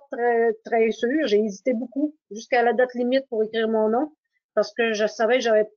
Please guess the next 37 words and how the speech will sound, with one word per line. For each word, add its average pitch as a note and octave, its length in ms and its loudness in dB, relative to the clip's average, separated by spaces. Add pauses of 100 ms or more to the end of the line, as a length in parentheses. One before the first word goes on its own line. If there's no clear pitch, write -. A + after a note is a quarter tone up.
pas C4 140 4
beaucoup A3 340 -8
d'expérience G#3+ 760 -2 (160)
sur G#3 100 -10
le G3 60 -6
plancher, G3+ 340 -6
comme B3+ 180 -4
on B3 140 0
dit, D4 180 -4 (320)
mais G#3+ 80 -4
je G#3 120 -6
me A3 80 2
suis A3+ 180 -8
dit, A3+ 280 -8
qui C#4 120 -6
ne C4+ 100 4
risque B3+ 260 -2
rien A3+ 260 -2
n'a A3+ 100 0
rien. G3+ 260 -2 (1080)
J'ai G#3+ 200 -2
foncé, C#4+ 600 0 (240)
puis, D4 680 2
euh, A3+ 800 2 (760)
j'ai A3 260 -6
passé C4 560 0
encore B3+ 500 0
toutes C#4+ 320 -2
les, A#3+ 480 -4
les G#3 280 -4
étapes. A#3 420 0
J'ai G#3+ 180 0
passé, A3+ 680 0
euh, G#3 480 6
les G3 120 0
tests A#3 280 -4
psychométriques, B3 640 -6